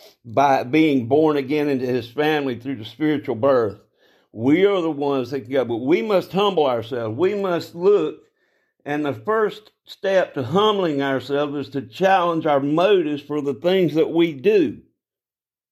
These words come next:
Are we doing what we're doing for the Lord to bring him glory, to bring him praise and exalt the name of Christ? Or are we trying to keep some for ourselves? We must get out of the way.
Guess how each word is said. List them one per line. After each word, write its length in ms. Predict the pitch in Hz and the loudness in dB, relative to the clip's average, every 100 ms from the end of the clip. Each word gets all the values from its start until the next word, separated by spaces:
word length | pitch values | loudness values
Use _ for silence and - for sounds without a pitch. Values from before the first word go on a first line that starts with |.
| _ _ - | _ _ 0
Are 160 | 135 | 0
we 280 | 135 190 240 | 2 2 0
doing 400 | 165 214 226 202 | 2 0 2 0
what 240 | 185 196 165 | 2 0 2
we're 180 | 180 | -2
doing 360 | 135 175 196 175 | 0 0 2 -2
for 200 | 160 165 | -4 -4
the 120 | 143 | -4
Lord 460 | 147 160 190 202 - | -2 2 2 2 -2
to 60 | |
bring 360 | 131 151 156 139 | -6 -2 0 0
him 300 | 156 202 208 | 0 -2 -2
glory, 360 | 196 190 190 202 | 0 2 2 0
to 80 | 135 | -4
bring 340 | 139 160 143 | -2 0 0
him 240 | 156 202 196 | 0 0 0
praise 440 | 180 190 202 170 | 2 4 4 2
and 100 | 139 | -2
exalt 480 | 139 120 165 185 - | -2 0 0 2 0
the 80 | 160 | 0
name 240 | 180 180 | 2 0
of 100 | 165 | -2
Christ? 420 | 170 185 214 202 - - - | 0 2 0 -2 -12 -20 -20
Or 160 | - 139 | 0 2
are 60 | 151 | 4
we 220 | 175 220 | 2 0
trying 320 | 202 190 160 | -2 0 0
to 40 | |
keep 340 | 147 220 196 - | -2 -6 -8 -12
some 380 | - 196 180 156 | -2 0 0 0
for 140 | 156 | 2
ourselves? 580 | 151 135 - 180 101 - _ _ _ _ _ _ _ _ - | 0 0 0 0 0 -4 _ _ _ _ _ _ _ _ 0
We 240 | 156 247 | 2 4
must 380 | 233 196 - 147 | 2 0 0 -2
get 400 | 185 196 185 _ | 2 2 0 _
out 320 | 151 165 156 | 2 4 2
of 80 | 151 | 0
the 80 | 143 | -4
way. 560 | 127 127 113 95 92 | -2 0 0 0 -12